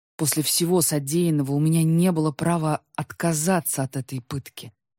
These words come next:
Я сознательно заставлял себя переживать каждый момент, за который мне хотелось умереть.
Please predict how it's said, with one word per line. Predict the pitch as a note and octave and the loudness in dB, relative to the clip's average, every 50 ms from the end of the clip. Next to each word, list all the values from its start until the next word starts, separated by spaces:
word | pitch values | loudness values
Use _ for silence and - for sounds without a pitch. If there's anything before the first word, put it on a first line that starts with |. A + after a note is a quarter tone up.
| _ _ - | _ _ -4
Я | D3+ D3 | -2 0
сознательно | - - E3+ D#3+ C#3 D#3+ F#3 G#3 G#3+ F#3 - E3 D3+ D3 D3 C#3+ | 0 0 0 2 2 4 4 4 4 2 2 0 0 0 0 0
заставлял | C3+ C#3 C3 - - D#3+ D3+ D#3+ F3 E3+ D3+ | 0 -2 -4 -2 -2 -2 0 0 0 0 0
себя | C3+ - - D3+ D#3+ D#3+ A#2 A#2 - _ _ _ _ _ | -2 -2 -2 0 0 0 0 -2 -6 _ _ _ _ _
переживать | - E3+ D#3+ D#3 E3 C#3+ C3+ D#3+ D#3+ F3+ F3+ - - | 0 0 2 2 0 0 0 0 0 0 0 -2 -4
каждый | - - F3+ E3+ D#3+ D3 C#3+ D#3 D#3+ | -4 -2 -2 -2 -2 -2 -4 -4 -2
момент, | D#3+ E3 E3+ F3 F3+ D#3+ C3+ C3 - - _ _ _ _ _ _ - | -2 -2 0 0 0 0 0 -2 -4 -8 _ _ _ _ _ _ -8
за | C3 C#3+ | -6 -6
который | - C#3+ C3+ - C#3+ C#3 C#3 | -6 -6 -6 -6 -6 -4 -4
мне | C3+ C#3 C#3 | -2 -2 -4
хотелось | B2+ - C#3+ C3 - C#3+ B2+ B2+ B2 - - | -4 -4 -6 -6 -6 -6 -6 -4 -6 -4 -4
умереть. | C3+ C3+ C#3 C#3 C3+ B2+ A#2+ A#2 - - | -2 -2 -2 -2 -2 -4 -4 -6 -10 -12